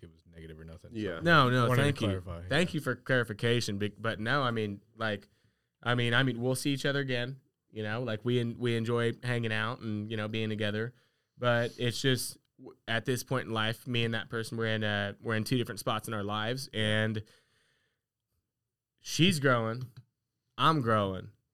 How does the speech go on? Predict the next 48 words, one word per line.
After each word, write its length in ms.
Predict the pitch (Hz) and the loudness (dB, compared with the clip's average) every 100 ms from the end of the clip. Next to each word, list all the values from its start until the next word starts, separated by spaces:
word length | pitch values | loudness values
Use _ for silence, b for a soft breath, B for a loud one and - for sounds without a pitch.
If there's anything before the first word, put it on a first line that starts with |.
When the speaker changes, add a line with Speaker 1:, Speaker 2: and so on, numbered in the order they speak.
| _ 123 | _ -2
Speaker 3:
and 480 | 117 113 113 110 | 2 4 4 4
it 140 | 120 127 | 2 2
doesn't 240 | 135 151 | 4 2
matter 240 | 131 143 139 | 4 4 4
whether 220 | 127 131 | 4 2
we 40 | |
grow 180 | 113 127 | 4 2
apart 300 | 120 - 131 | 2 2 0
or 100 | 120 | 2
not, 340 | 101 110 123 104 | 2 2 0 -2
because 260 | 117 123 120 | -2 -2 0
we 100 | 113 | 0
both, 280 | 110 117 | 0 -2
at 120 | 113 110 | -4 -6
the 100 | 110 | -4
end 60 | |
of 40 | 107 | -2
the 60 | 110 | -2
day, 80 | |
care 200 | 101 113 | 0 0
about 180 | 110 107 | 0 0
each 180 | 104 104 | 0 0
other 460 | 110 110 107 104 - b b - | 2 2 2 0 -4 b b -4
and 300 | 117 110 110 | -2 0 0
care 140 | 127 | 0
about 220 | 120 113 | 2 2
each 160 | 110 104 | 0 -2
other's 220 | 113 104 | -2 -2
own 220 | 113 117 113 | -2 -2 -2
individual 640 | 113 117 107 107 110 113 | -2 0 2 2 2 0
success 580 | 104 113 - 101 101 - 110 | 0 -2 -2 -2 -4 -6 -6
and 120 | 104 | -4
not 200 | 104 - | -2 -2
the 80 | 110 | -4
fact 280 | 113 104 107 | -4 -4 -4
that 120 | 95 | -4
we 120 | 104 | -2
need 180 | 104 98 | -2 -6
to 100 | 92 | -8
be 480 | 110 113 110 107 104 B B B | -4 -2 0 -2 -6 B B B
there 280 | 117 120 127 | -2 2 2
for 160 | 117 110 | 0 -6
every 260 | 107 113 104 | -4 -4 -6
step 300 | - 123 110 | -6 -6 -6
of 140 | 107 | -8
each 180 | 110 107 | -6 -4
other's 320 | 110 104 101 | -2 -2 -4
progress. 840 | - - 104 98 98 92 - - | -6 -2 -2 -2 -6 -12 -14 -18